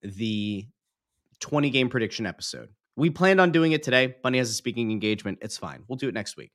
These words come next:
What we're doing to keep ourselves honest is we're keeping track of our predictions on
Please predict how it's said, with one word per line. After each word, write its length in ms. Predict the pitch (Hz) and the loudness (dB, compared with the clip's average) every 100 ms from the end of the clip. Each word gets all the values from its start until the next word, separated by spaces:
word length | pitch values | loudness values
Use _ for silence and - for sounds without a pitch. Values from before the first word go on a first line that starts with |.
| _ _ _ _ | _ _ _ _
What 120 | 175 | 0
we're 140 | 180 214 | 4 4
doing 340 | 170 254 247 | 6 6 4
to 80 | 190 | 2
keep 220 | 190 202 | 0 4
ourselves 480 | 170 160 165 135 123 - | 4 4 4 4 0 2
honest 540 | 170 151 104 95 - _ _ _ _ | 4 4 2 -6 -12 _ _ _ _
is 160 | 160 139 | -2 0
we're 180 | 151 151 | 0 -2
keeping 600 | - 196 190 180 151 131 | -2 -2 2 4 4 2
track 400 | - 135 131 - | 4 4 2 -2
of 120 | 131 | -2
our 100 | 127 117 | 0 -2
predictions 480 | 120 107 - 101 - | -4 -6 -6 -12 -4
on 420 | 117 117 110 104 | 0 0 0 -6